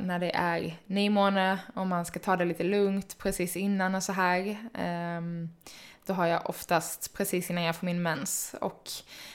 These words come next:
när nymånen har gått över så har jag ofta mens.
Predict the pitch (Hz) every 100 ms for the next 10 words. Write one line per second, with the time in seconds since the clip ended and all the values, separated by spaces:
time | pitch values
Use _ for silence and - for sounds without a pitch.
0 | - 196 190 185 180 180 175 - 220 208
1 | 202 196 196 196 180 170 170 175 208 208
2 | 208 208 -